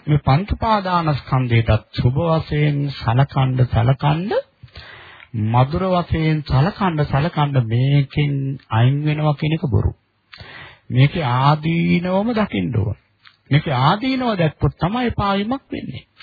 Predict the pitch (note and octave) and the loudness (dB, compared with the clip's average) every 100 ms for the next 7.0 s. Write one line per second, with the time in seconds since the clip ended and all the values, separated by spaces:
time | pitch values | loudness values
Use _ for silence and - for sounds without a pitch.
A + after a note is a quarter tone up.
0 | - - - - - _ A#2 - G3 A3 | -20 -20 -20 -20 -20 _ 0 2 0 0
1 | G3 F3 E3 - C#3+ C3+ E3+ A#3+ A3 F#3 | 0 -2 -4 -2 -2 0 0 -2 -2 -2
2 | F3+ G3 G3 - A3 G#3 F#3+ F#3 - A3 | 0 -2 -2 -4 -4 -2 -2 -4 -4 -4
3 | A3+ G#3+ F#3+ C3 G2 - - - - A#2+ | -2 -2 -2 -4 -6 -12 -20 -20 -6 0
4 | C3+ D#3+ G#2+ G#2+ B2 C#3 C#3+ E3 D#3+ A#2 | 0 2 2 2 2 2 2 0 -2 0
5 | A2+ C3 F3 F#3 - G#2 A2 A#2+ C#3+ E3+ | 0 0 0 -4 0 2 2 2 2 0
6 | B2+ G#2+ A2 B2+ F3 D3 F3+ A#3+ G#3+ G#3 | -2 0 0 0 0 0 0 -2 -4 -6